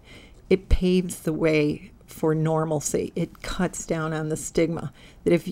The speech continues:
oh, if that person who's very successful in their life can admit they've had this struggle and they're doing fine now,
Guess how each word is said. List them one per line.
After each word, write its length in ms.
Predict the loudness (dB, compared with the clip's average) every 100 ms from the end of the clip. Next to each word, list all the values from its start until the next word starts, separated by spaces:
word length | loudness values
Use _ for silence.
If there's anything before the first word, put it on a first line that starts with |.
| -4
oh, 280 | 0 2 2
if 180 | 0 0
that 260 | 0 2
person 400 | 4 2 2 0
who's 240 | 2 2 4
very 240 | 4 4
successful 640 | 0 -4 0 -2 0 0 0
in 80 |
their 140 | 0 0
life 360 | 2 2 0
can 140 | -2 0
admit 320 | 2 0 -2 -10 -20 -14 2
they've 260 | 6 6
had 300 | 4 2 2
this 180 | 0 -2
struggle 500 | -2 0 2 0 -2 -2
and 120 | 2 4
they're 120 | 6
doing 260 | 4 2
fine 380 | 0 0 2 4
now, 320 | 4 2 -4